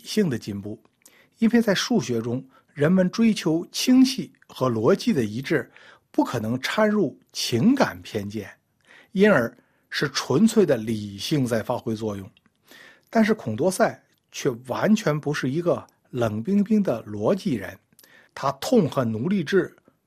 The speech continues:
痛恨专制政治对人的压迫，大力提倡人权。但是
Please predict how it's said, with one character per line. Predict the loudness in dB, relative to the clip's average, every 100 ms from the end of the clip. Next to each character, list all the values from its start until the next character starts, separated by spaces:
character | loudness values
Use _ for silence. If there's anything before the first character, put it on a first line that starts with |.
| -10
痛 | 0 2 2
恨 | 0 -2 -2
专 | 0 2 2
制 | 2 0
政 | 0 0 0
治 | -4 -8 -10
对 | -4 -4
人 | -2 -6
的 | -8
压 | -6 -4 -6
迫， | -4 -4 -4 _ _ _ _
大 | -4 -2
力 | -2
提 | -6 -8 -4
倡 | -2 -4
人 | -6 -4 -4
权。 | -4 -8 -12 -18 _ _ 2
但 | 2
是 | 2 -2